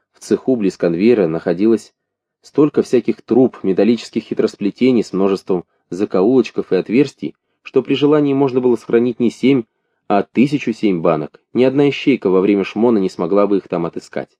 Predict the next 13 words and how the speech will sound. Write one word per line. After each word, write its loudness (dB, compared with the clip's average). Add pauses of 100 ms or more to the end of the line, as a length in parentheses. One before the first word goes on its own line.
(960)
На 0
этот 2
счет 0
наши -2
братья, 0
как, -6
впрочем, -2
и -2
остальные -2
колонисты, -2 (260)
были 2
непревзойденные -2
спецы. -10